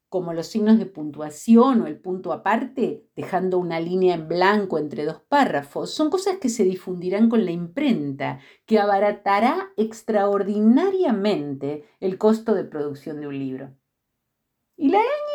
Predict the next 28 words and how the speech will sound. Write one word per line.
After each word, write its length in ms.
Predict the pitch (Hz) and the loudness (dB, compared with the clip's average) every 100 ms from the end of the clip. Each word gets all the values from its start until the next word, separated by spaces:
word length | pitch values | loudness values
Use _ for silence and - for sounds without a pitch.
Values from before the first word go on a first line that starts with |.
| 587 605 _ _ - - | -6 -8 _ _ -20 -14
<laughs> 400 | 185 254 370 226 | -6 -2 -2 -2
Bueno, 560 | 202 240 226 196 175 156 | 0 4 4 2 -4 -4
en 160 | 285 349 | -4 -2
latín 280 | 415 453 508 494 | -2 -4 -10 -6
había 260 | 349 220 196 | 0 2 0
muchas 380 | 208 269 311 302 | 2 0 0 -6
palabras 640 | 254 202 165 156 165 190 | -2 0 0 0 -4 -4
con 240 | 196 185 | -6 -2
doble 500 | 180 185 214 208 - | 0 2 2 0 -2
N, 560 | 196 156 139 135 135 135 _ _ _ _ _ | -4 -2 0 -2 -4 -8 _ _ _ _ _
y 180 | 240 285 | 0 2
en 100 | 294 | 2
lugar 240 | 320 415 | 2 2
de 180 | 554 494 | 2 0
escribir 720 | - 285 285 262 190 170 - _ | -4 2 4 6 4 0 -12 _
N 600 | 247 302 320 320 320 - - | -2 0 0 -2 -6 -8 -2
N, 580 | 233 190 175 170 180 - - - | 2 2 2 -4 -6 -6 -16 -4
escribían 760 | 269 - 339 320 269 202 233 | -2 -2 -2 2 2 4 4
una 340 | 339 392 370 | 4 2 2
N 680 | 277 254 185 165 165 170 185 _ _ | 2 2 2 -2 -6 -6 -8 _ _
con 160 | - 277 | 0 2
una 260 | 339 381 320 | 4 4 4
virgulilla 1120 | 262 233 202 214 208 220 185 139 151 156 - | 4 4 4 0 2 2 2 -2 -2 -2 -2
o 140 | 214 220 | -6 -4
pequeña 680 | 233 226 - 480 508 480 | -4 -4 -2 -2 -2 0
línea 480 | 339 240 247 240 214 | 4 4 4 2 0
curva 300 | - 226 220 | 2 2 2
encima, 800 | 185 180 - 156 139 139 156 - | -2 -4 -10 -10 -8 -8 -10 -16